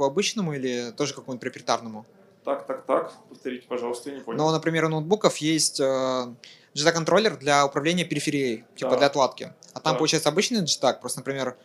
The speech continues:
Speaker 1: я вот своему Lenovo ThinkPad спокойно цеплял на него, на шину алимексовским.
Speaker 2: Смотрите, сам по себе Jitac там обычный. Ну, типа, там, э, с-, сама вот эта подсистема,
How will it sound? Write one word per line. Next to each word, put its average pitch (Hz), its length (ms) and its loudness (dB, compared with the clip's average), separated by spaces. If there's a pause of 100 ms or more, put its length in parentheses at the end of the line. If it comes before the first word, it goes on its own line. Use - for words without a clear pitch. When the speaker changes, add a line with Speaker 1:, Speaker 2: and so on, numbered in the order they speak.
(120)
Speaker 1:
я 131 120 4
вот 180 120 4
своему 156 220 0
Lenovo 147 300 0
ThinkPad 139 380 2
спокойно 147 400 -2
цеплял - 500 2
на 131 60 -8
него, 123 180 -8
на 120 140 -6
шину 180 260 -2
алимексовским. 131 680 -4 (1600)
Speaker 2:
Смотрите, 180 440 -6
сам 190 240 -4
по 185 80 -6
себе 180 240 -8
Jitac 156 440 -4
там 175 400 -6
обычный. 147 600 -8 (240)
Ну, 175 120 -6
типа, 156 220 -8
там, 180 420 -4 (260)
э, 127 460 -6
с-, - 200 -10 (140)
сама 165 360 -4
вот 160 200 -4
эта 185 100 -10
подсистема, 131 760 -8